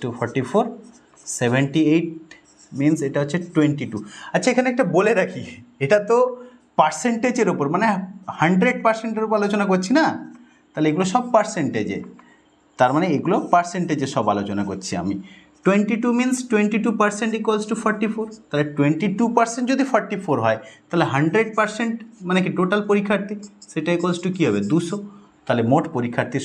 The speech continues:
সংখ্যা আমাদের কত হয়ে গেল? দুশো জন। টোয়েন্টি টু পার্সেন্ট যদি ফর্টি ফোর হয়, হান্ড্রেড পার্সেন্ট আমার কী হয়ে যাবে? দুশো জন। তাহলে দুশো জন পরীক্ষার্থী আমার পরীক্ষা দিয়েছে। এই হচ্ছে আমার বিষয়বস্তু, এই হচ্ছে অঙ্ক।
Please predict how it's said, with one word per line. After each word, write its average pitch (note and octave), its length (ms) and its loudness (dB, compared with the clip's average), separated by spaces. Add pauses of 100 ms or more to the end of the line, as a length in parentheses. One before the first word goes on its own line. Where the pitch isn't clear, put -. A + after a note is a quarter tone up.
সংখ্যা A2+ 280 0
আমাদের A2+ 240 -2 (100)
কত G2 120 -2 (100)
হয়ে A2+ 160 2
গেল? D3+ 100 4 (540)
দুশো A2 300 -4
জন। F#2+ 100 0 (160)
টোয়েন্টি D3 300 2 (100)
টু G3 80 0 (200)
পার্সেন্ট D3+ 380 0
যদি D#3 200 -2
ফর্টি C#3 300 -2
ফোর C#3 120 0 (100)
হয়, G3 140 2 (500)
হান্ড্রেড B2+ 360 2 (100)
পার্সেন্ট A#2+ 420 -2
আমার B2 200 2
কী A#2+ 120 -4
হয়ে B2 160 0
যাবে? A#3 140 4 (840)
দুশো A#2+ 340 -2 (100)
জন। F#2+ 160 -4 (300)
তাহলে A#2+ 180 -2 (180)
দুশো A2+ 320 -2
জন B2+ 120 2 (100)
পরীক্ষার্থী A#2 500 -2
আমার F#3 160 2 (400)
পরীক্ষা G2 300 -4 (120)
দিয়েছে। F#2+ 480 0 (880)
এই A#2 140 0
হচ্ছে - 300 -8
আমার A3+ 140 2 (100)
বিষয়বস্তু, F#2 600 -6 (600)
এই G#2+ 140 -2
হচ্ছে - 220 -6 (120)
অঙ্ক। - 220 -10